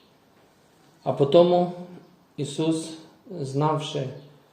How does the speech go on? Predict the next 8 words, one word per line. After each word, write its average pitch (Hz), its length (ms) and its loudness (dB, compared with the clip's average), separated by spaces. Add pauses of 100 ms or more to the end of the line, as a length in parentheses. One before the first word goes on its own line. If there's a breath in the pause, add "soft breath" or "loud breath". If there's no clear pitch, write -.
(160)
що - 260 -2
все 160 340 -2
вже 147 520 0
довершилося, 143 960 -2
щоби 139 440 0
здійснилось 143 720 0
Писання, 143 720 -2 (680 loud breath)
промовив: 143 480 2